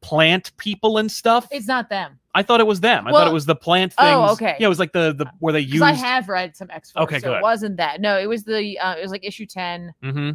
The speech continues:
Speaker 2: with the, um, Terra Verde
Speaker 1: Yes.
Speaker 2: island
Speaker 1: Yes.
Speaker 2: or, like, country.
Speaker 1: Mm-hmm.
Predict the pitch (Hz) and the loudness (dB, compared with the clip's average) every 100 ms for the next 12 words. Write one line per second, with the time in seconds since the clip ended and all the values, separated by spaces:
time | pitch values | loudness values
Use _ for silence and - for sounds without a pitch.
0 | 147 185 160 175 180 175 170 165 165 160 | -8 -10 -10 -12 -12 -10 -12 -6 -4 -2
1 | 160 160 156 _ _ _ _ _ - - | -4 -8 -16 _ _ _ _ _ -18 -10
2 | 190 185 180 175 170 156 160 190 240 165 | -6 -2 -2 -2 -4 -6 -10 -8 -6 2
3 | 165 165 123 - 190 208 254 269 135 165 | 4 4 2 -2 -4 -2 -6 -2 2 4
4 | 156 165 165 _ _ 226 _ _ _ _ | 2 -2 -6 _ _ _ _ _ _ _
5 | - 190 - 240 233 175 156 180 | -14 -12 -8 -6 -6 -4 -4 -4